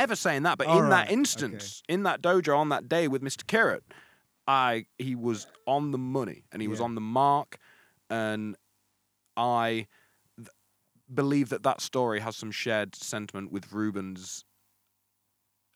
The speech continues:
Speaker 1: uh, how he handled that situation. Like
Speaker 2: What, the leaving? Sort of like, "Oh, what, where, yeah, yeah." When Joe was telling him, like, this is more of a family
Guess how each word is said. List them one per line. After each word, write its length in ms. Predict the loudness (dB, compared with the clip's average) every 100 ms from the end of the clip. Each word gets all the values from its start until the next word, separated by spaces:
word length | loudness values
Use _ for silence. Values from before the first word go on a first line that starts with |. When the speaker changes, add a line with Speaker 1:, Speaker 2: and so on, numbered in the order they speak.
| -14
Speaker 1:
uh, 60 | -12 -6
how 200 | -2 0
he 80 | -2
handled 320 | -4 -8 -6
that 140 | -6 -6
situation. 760 | -10 -12 -14 -14 -12 -12 -12 -20 -10
Like 240 | -8 -8 -10 _ _ _ _
Speaker 2:
What, 240 | -8 -8 -6
the 80 | -2
leaving? 520 | 0 0 -2 -8 -12 -20 _ _ _ -20
Sort 300 | -14 -10 -8 -6
of 40 |
like, 160 | -8 -6
"Oh, 400 | 2 8 10 8 6
what, 380 | 4 2 0
where, 340 | -2 2 2 2
yeah, 240 | -2 -4 -4 _ _ -20
yeah." 160 | -20 -20 _ -14
When 200 | -10 -8
Joe 180 | -6 -6
was 140 | -8 -10
telling 300 | -10 -10 -10
him, 140 | -14
like, 220 | -14 -16 -12
this 560 | -8 -8 -8 -12 -16 -20 _ _ _ _ _ _ _
is 120 | _ -18
more 320 | -14 -14 -14
of 100 | -14
a 80 | -16
family 600 | -16 -16 -16 -18 -20